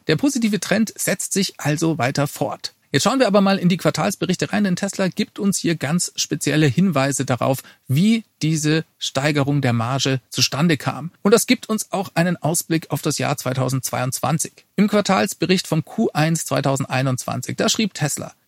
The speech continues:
während der A S P, A S P steht für Average Selling Price, also der durchschnittliche Verkaufspreis pro Fahrzeug. Also, während dieser durchschnittliche Verkaufspreis im ersten Quartal sank, ist die Marge im Automotive-Bereich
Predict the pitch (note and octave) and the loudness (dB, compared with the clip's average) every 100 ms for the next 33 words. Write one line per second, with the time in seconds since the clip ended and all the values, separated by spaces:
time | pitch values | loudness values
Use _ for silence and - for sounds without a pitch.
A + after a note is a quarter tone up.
0 | - E3+ B3 A#3+ A3 A#2+ G#3+ B3+ A#3+ - | 4 6 6 4 2 2 2 4 2 0
1 | - D3+ - _ _ _ _ - D#3 E3+ | -2 -2 -4 _ _ _ _ -2 0 0
2 | - C4 C4 - - F#3 - F3 - F#3+ | 2 2 2 0 2 0 0 -4 -2 0
3 | G3+ G3 - - - - D#3+ F#3+ C#3+ - | 0 0 0 -2 -4 -2 2 2 2 -2
4 | - B2 D3 C#3 C#3+ F3 G3+ F3+ E3 D#3 | -4 -4 -2 0 2 2 0 0 -2 -2
5 | E3 C#3+ C#3+ - D#3+ - - B2+ B2+ - | -2 -2 -2 -2 -2 -4 -2 -2 -2 -6
6 | - - C#3+ - C3 D#3+ C3 D3 - _ | -10 -4 -2 0 -2 -2 -6 -8 -16 _
7 | - G3 D#3 A#2+ E3+ A#3+ A3 E3+ C#3+ A#3+ | 2 2 2 2 4 4 4 2 2 4
8 | C#4+ - A3+ F3+ F#3 - E3 - D3+ - | 4 2 0 0 0 0 -2 0 -2 -2
9 | - A#2+ A#2 D3 - A3+ - A3+ - F#3 | -4 -4 -4 -4 0 0 0 -2 0 -2
10 | - C#3+ D3 - D3+ C#3+ - - _ - | -2 -2 -2 -2 -2 -2 -6 -20 _ 2
11 | - - G3+ C3+ A3 - F#3+ D3+ E3+ D3+ | 2 4 2 4 4 2 2 2 0 2
12 | D3 G#3 G#3 - C#3+ C3+ D3+ | 2 2 -2 -2 0 0 0